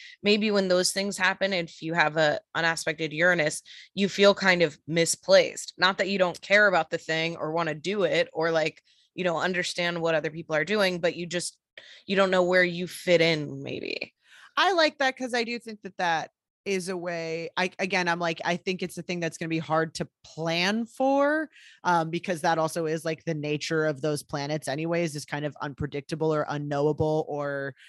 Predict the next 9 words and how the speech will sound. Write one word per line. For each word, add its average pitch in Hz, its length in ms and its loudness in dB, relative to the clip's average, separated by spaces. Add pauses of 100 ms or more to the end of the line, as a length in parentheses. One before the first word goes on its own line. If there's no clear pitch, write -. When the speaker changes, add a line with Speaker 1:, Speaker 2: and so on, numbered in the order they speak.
(220)
Speaker 2:
um, 131 440 -8
you 147 140 -8
know, 123 180 -8 (200)
dramatic 165 800 0
and, 160 380 -2 (160)
<laughs> - 100 -16
and, 269 640 -2 (360)
like, 214 300 0 (600)
uh, 180 480 0